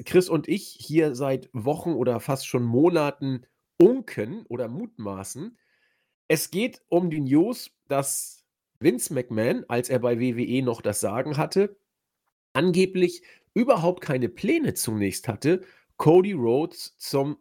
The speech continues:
World Champion zu machen. Das habe ich mit einer gewissen Irritation wahrgenommen, denn für Chris und mich gab es eigentlich niemanden, der außer Cody, gerade nach seinem,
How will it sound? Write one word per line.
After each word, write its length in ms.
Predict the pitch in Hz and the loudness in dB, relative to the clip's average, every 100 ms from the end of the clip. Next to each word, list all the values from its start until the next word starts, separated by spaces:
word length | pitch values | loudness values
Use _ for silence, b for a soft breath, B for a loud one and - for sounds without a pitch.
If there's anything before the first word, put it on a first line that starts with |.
| _ | _
World 300 | 117 202 240 - | 0 2 2 -2
Champion 440 | 107 101 - 90 | -4 -4 -6 -6
zu 140 | - | -8
machen. 280 | 95 - - | -10 -12 -8
Das 140 | 107 160 | -4 2
habe 120 | 170 | 2
ich 60 | |
mit 160 | 165 - | 0 -2
einer 240 | 139 139 | -2 0
gewissen 520 | 131 139 160 165 151 b b b b | 0 0 0 -2 -4 b b b b
Irritation 840 | 147 143 135 110 - 165 262 156 - | 4 4 0 -4 2 2 2 -4 -8
wahrgenommen, 760 | 104 110 107 104 107 135 240 b b b 127 | -2 0 0 -2 -2 -4 -6 b b b 0
denn 420 | 139 139 131 - _ _ - | 0 0 -6 -12 _ _ -10
für 300 | - 131 120 | 2 4 4
Chris 280 | - 151 | 2 -2
und 160 | 113 107 | -2 -2
mich 400 | 202 254 - - _ - | -2 -2 -6 -20 _ -2
gab 280 | 131 143 156 | 0 0 0
es 220 | 135 - | -2 2
eigentlich 720 | 120 131 135 120 110 - - | 2 2 -2 -6 -6 -6 -10
niemanden, 800 | 123 127 240 202 110 95 92 76 - | -2 0 4 2 2 -2 -4 -6 -10
der 480 | - 120 120 113 - | 2 4 4 0 2
außer 460 | 127 180 208 127 107 | 4 4 2 -4 -6
Cody, 640 | - 127 117 110 170 208 | 0 2 2 0 -4 -6
gerade 300 | - 123 170 | -4 -2 0
nach 380 | 143 127 120 - - | 0 -4 -4 -10 -12
seinem, 560 | 107 123 123 123 117 | -2 0 2 0 -4